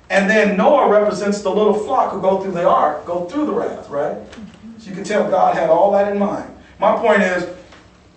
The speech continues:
the rapture is only mentioned in Paul.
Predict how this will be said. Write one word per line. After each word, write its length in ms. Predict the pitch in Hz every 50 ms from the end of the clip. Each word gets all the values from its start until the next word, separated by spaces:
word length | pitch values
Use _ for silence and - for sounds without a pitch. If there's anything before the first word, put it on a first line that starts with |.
| _ _ - _ _ _ - _ _ _ _ _ _ _ _ _ _ _ _ _ -
the 60 | 165
rapture 720 | 165 170 - - - - - - 196 180 175 180 - - - - - - - -
is 120 | 165 160 180
only 180 | - 214 220
mentioned 300 | 220 226 220 - 220 220
in 80 | 220 208
Paul. 560 | - 165 160 151 151 151 151 151 - - -